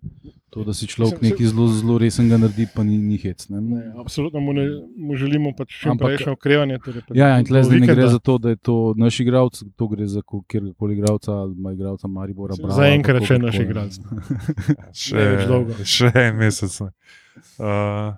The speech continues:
Speaker 3: ja, nič, kaj, smo prišli do pač igralca tekme?
Speaker 1: Smo.
Speaker 2: Ja. Tri, štiri, Vida.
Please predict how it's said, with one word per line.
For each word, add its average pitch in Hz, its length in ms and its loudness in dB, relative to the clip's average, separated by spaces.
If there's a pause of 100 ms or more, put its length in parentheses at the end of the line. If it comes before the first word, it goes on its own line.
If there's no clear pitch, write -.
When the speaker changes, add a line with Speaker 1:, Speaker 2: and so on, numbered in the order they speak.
(160)
Speaker 3:
ja, 113 160 -4
nič, 156 240 0
kaj, 127 240 2
smo 110 160 -10
prišli - 320 -4
do 117 120 -4
pač 107 200 -10
igralca 110 360 -4
tekme? 120 360 -2
Speaker 1:
Smo. 127 240 6 (160)
Speaker 2:
Ja. 131 240 -18 (380)
Tri, 185 280 -2 (140)
štiri, 170 420 2
Vida. 131 300 4